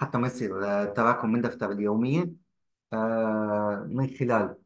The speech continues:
وضع كل عملية بالحساب الخاص فيها. دفتر الأستاذ هو عبارة عن دفتر، آه، تصنيفي وتنظيمي، آه، بيتم وضع العمليات ذات الطبيعة الواحدة فيه، بيتم تنظيمها حسب تاريخ، آه، القيام فيها.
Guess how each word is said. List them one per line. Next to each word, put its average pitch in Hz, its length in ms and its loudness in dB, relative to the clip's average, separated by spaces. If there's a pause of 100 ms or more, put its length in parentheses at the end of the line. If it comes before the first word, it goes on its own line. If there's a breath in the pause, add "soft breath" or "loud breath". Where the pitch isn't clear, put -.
(360)
وضع 127 440 4 (320)
كل 143 160 4
عملية 120 600 0
بالحساب 120 640 2
الخاص 120 440 2
فيها. 151 420 -2 (180)
دفتر 143 220 0
الأستاذ 135 420 2
هو 131 60 2
عبارة 127 260 6
عن 123 180 4
دفتر، 123 460 -2
آه، 117 260 -2
تصنيفي 135 480 -4
وتنظيمي، 127 840 0 (800)
آه، 117 200 0
بيتم 120 460 0
وضع 127 180 2
العمليات 120 400 0
ذات 127 260 0
الطبيعة 120 340 0
الواحدة 135 580 2 (260)
فيه، 135 420 -2 (460)
بيتم 135 260 0
تنظيمها 120 720 0
حسب 120 480 -4
تاريخ، 123 500 0 (120)
آه، 101 560 -2
القيام 117 500 -2
فيها. 131 440 -2